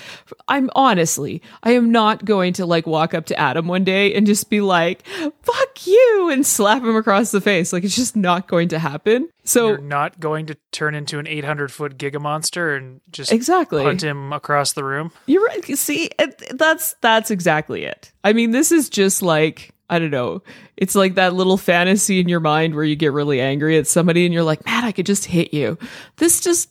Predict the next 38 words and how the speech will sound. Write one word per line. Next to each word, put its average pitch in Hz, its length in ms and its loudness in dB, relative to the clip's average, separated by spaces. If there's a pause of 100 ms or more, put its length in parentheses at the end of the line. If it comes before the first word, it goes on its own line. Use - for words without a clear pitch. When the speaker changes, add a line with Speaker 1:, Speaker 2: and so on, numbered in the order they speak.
(120)
Speaker 1:
this 392 200 -4
just 415 180 2
satisfies 311 600 2
that. 98 400 -2
Whereas 240 340 4
making 233 320 2
somebody 262 300 2
go 269 160 0
bankrupt 285 480 0
is 359 180 0
just - 240 -10
a 330 40 -4
little 339 120 0
too 330 260 -6
real 180 540 -4
in 170 100 -4
my 170 200 0
world. 160 500 -4
I 175 40 -6
don't 233 120 -4
know. 185 260 -6 (140)
I 233 80 -4
feel 294 240 0
like, 262 220 2
Adam, 196 320 2
you 185 80 2
should 175 200 -4
take 180 220 0
some 165 180 0
comfort 165 380 0
in 127 140 0
that 76 260 -6 (160)
'cause 190 140 -6
that 196 120 4
means 180 280 2
you're 180 100 4
not 165 220 4
gonna, 151 280 0